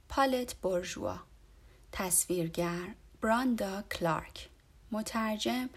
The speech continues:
شهره هاشمی. انتشارات آبادیران.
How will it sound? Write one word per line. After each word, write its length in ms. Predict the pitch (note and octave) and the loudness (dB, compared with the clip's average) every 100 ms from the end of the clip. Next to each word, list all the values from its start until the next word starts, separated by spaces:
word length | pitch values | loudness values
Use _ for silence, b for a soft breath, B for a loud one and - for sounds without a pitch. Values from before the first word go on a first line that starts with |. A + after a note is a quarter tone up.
| B B B | B B B
شهره 520 | - D4+ D4 - F4 F#4+ - | 4 8 6 6 2 4 4
هاشمی. 680 | G3 - - F#3+ E3+ - - b b b b - | 4 4 2 2 0 -2 -8 b b b b -2
انتشارات 1160 | F#3+ G3 F3+ E3+ F3+ E3+ F3 A#3 - A#3 A#3+ - B B - | 0 2 2 4 2 2 0 -2 -2 -4 -4 -6 B B -4
آبادیران. 840 | G3 F3+ F3 F3 - - - G#3 | 0 2 0 -4 -6 -6 -4 -4